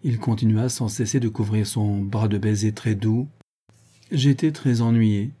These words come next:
Ça me convenait parfaitement, ce mariage-là. » Involontairement, elle se recula. Cette inconscience l'écœurait un peu, et elle souffrait de sentir que malgré tout, son amour,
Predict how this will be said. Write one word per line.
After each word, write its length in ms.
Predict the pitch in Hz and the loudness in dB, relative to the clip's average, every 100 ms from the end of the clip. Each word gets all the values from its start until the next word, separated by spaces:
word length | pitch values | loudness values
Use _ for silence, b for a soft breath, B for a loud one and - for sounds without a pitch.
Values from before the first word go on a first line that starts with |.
| _ _ _ | _ _ _
Ça 200 | - 160 | -4 4
me 120 | 143 139 | 4 6
convenait 300 | 143 139 131 | 4 4 4
parfaitement, 640 | 135 - 135 - 113 135 | 0 -2 -2 0 0 0
ce 140 | - | -2
mariage-là. » 720 | 110 101 110 101 104 104 101 - _ _ _ _ _ _ _ _ _ _ _ _ - | -2 0 0 0 -2 -2 -4 -10 _ _ _ _ _ _ _ _ _ _ _ _ -2
Involontairement, 920 | 143 147 139 127 151 131 156 180 156 | 4 6 4 2 0 2 0 0 -2
elle 140 | 113 | -2
se 120 | - | -2
recula. 520 | 113 117 120 101 101 - _ _ _ b b | -4 -2 -2 -4 -6 -12 _ _ _ b b
Cette 240 | - 113 | -6 -2
inconscience 680 | 151 143 117 107 180 139 - | 0 0 0 -2 -2 -2 0
l'écœurait 560 | 143 123 113 113 120 101 | 0 0 0 -2 0 -2
un 140 | 92 | -6
peu, 340 | - 104 95 - b b b - | -8 -6 -6 -8 b b b 0
et 60 | |
elle 120 | 131 117 | 0 0
souffrait 400 | 170 139 - 101 | -2 -2 -4 -4
de 80 | |
sentir 500 | 98 160 139 - 104 | -4 -4 -4 -2 -4
que 80 | - | -2
malgré 320 | 107 139 127 | 0 2 2
tout, 320 | 110 113 107 107 b | 0 -2 -4 -6 b
son 240 | - 113 107 | -10 -2 0
amour, 440 | 110 107 104 127 | 2 2 0 -4